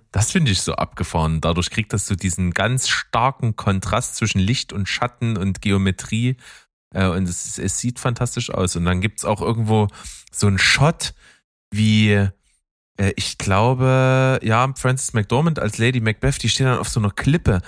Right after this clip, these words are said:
und das wird so außen Gebäude raus durch so einen Bogen, äh, gefilmt. Das sieht so geil aus. Also könnte ich mir ins,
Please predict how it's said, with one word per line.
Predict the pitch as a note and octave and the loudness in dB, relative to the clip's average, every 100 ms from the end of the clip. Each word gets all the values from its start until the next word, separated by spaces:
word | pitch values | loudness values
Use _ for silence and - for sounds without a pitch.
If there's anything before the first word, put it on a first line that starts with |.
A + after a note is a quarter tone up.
| - - - | -10 -20 -6
und | G2+ G2+ - C2+ | -2 -2 -2 -6
das | G2 A2+ | -4 -2
wird | A#2 | -4
so | - G#2 - _ _ _ _ _ | -2 -4 -4 _ _ _ _ _
außen | - D#3 - C#3+ B2 A#2+ - _ - | 0 2 2 0 0 -2 -6 _ -6
Gebäude | - - A2+ F#3 D3+ A2 | -2 2 4 4 2 2
raus | G#2+ A#2 - | 2 2 0
durch | A2+ - | 0 0
so | A2 | 0
einen | G2 | 0
Bogen, | - G#2 A2 G#2 F#2 F2 - - | 2 2 2 0 0 -2 -8 -8
äh, | F#2 F2 E2+ | -2 0 0
gefilmt. | E2 F2+ - F2 E2 | -2 -4 0 0 0
Das | D#2+ - | -6 -8
sieht | - | -8
so | - A2+ | -4 -4
geil | - G2+ G2 | 0 0 0
aus. | A1 E2+ G2+ - | 0 0 0 -2
Also | D#2+ D#2+ | -2 -2
könnte | - F#2 | -2 -4
ich | - | -2
mir | F2+ | -2
ins, | E2 | -2